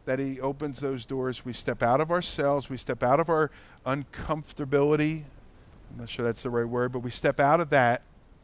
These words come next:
and we ask the Lord this prayer. Here's a prayer for you. You're gonna be praying for electrical permits this week, uh, and you're gonna pray, if you want,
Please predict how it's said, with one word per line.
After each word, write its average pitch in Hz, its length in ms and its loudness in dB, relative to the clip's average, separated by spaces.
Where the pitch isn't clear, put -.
and 143 140 -2
we 156 200 2
ask 214 300 4
the 220 100 -2
Lord 180 260 0
this 160 180 -2
prayer. 131 280 2
Here's 214 220 -2
a 208 40 0
prayer 170 280 2
for - 140 -4
you. 101 160 -8
You're 110 140 -10
gonna 143 120 -4
be 151 80 -6
praying 156 260 0
for 151 160 -2
electrical 175 400 2
permits 170 400 -4
this 151 200 -8
week, 139 260 -4
uh, 131 260 4
and 143 480 2
you're 147 100 -4
gonna 147 160 0
pray, 143 380 0
if 123 160 -10
you 135 100 -2
want, 117 220 -4